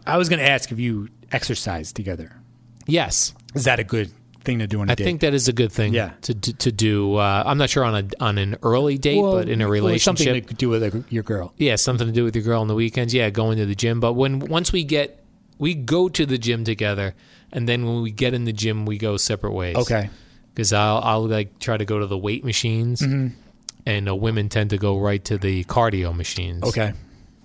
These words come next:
Speaker 2: And I do zero cardio
Speaker 1: Right.
Speaker 2: and zero leg work.
Speaker 1: Now, your girl does marathons.
Speaker 2: Yes.
Speaker 1: Right.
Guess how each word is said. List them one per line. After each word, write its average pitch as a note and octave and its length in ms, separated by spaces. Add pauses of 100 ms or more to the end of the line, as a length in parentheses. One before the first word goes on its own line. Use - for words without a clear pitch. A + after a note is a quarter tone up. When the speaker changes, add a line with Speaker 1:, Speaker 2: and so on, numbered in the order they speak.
(220)
Speaker 2:
And G#2+ 120
I G2+ 100
do G2 220
zero G#2 420
cardio F#2+ 720 (220)
Speaker 1:
Right. A2+ 480
Speaker 2:
and A2+ 180
zero A2+ 420
leg G#2+ 280
work. G2 480 (320)
Speaker 1:
Now, C3+ 360
your B2+ 240
girl B2 340
does G#2+ 240
marathons. G#2 640
Speaker 2:
Yes. G#2+ 460
Speaker 1:
Right. G2 260